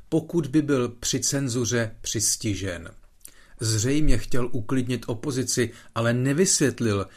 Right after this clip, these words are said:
jak se dívá na blokování webů těsně po začátku války na Ukrajině, jaké informace o propojení na Rusko vedly k blokaci těchto webů.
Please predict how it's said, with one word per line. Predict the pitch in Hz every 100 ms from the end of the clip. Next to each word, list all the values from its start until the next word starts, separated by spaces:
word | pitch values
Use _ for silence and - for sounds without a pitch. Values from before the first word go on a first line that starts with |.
| - -
jak | 113 113
se | -
dívá | 120 104 113 120 123
na | 135
blokování | 117 117 107 - 131 135 135 135
webů | 113 117 110 120
těsně | 127 - 123 - - 143
po | 143 123
začátku | 120 117 139 127 123 139
války | 117 117 120 117
na | 107 107
Ukrajině, | 107 - 110 104 101 107 117 - - - -
jaké | 120 110 131
informace | 127 131 120 147 139 139 117 160
o | -
propojení | 110 - 123 110 131 131 135
na | 127 113
Rusko | 113 - - 123
vedly | 117 104 120
k | 107
blokaci | 104 117 113 151 - 104
těchto | - 101 - 104
webů. | 95 90 90